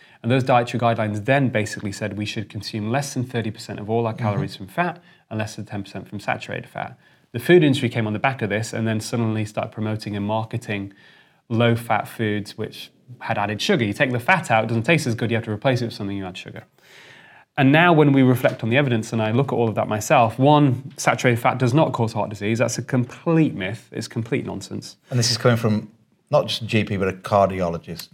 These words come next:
Speaker 2: You,
Speaker 1: Yeah,
Speaker 2: you firmly
Speaker 1: uh,
Speaker 2: believe, and you've operated on people, and you're talking the heart, the heart, the heart the whole
Speaker 1: Yeah.
Speaker 2: time, um,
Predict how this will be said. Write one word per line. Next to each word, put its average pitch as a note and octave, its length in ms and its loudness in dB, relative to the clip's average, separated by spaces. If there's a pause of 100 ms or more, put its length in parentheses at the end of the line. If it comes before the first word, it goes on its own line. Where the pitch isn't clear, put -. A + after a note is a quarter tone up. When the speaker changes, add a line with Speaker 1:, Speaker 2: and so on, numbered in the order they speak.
Speaker 2:
You, D3 140 2
Speaker 1:
Yeah, F3 200 4
Speaker 2:
you - 60 0
firmly B2+ 280 6
Speaker 1:
uh, A2+ 40 2
Speaker 2:
believe, G#2 420 2
and F#2+ 100 -2
you've G2 180 -4 (140)
operated B2+ 540 2
on G#2+ 100 0
people, G#2 480 -6
and F#2 160 -4 (360)
you're A2+ 100 -6
talking A#2 460 -2
the G#2+ 120 2
heart, A2 300 4
the F#2+ 80 -4
heart, G#2 240 2
the G#2 80 -6
heart G2+ 220 2
the - 80 -8
whole F#2 180 -2
Speaker 1:
Yeah. D3 140 0
Speaker 2:
time, A#2 540 2 (540)
um, G#2+ 480 6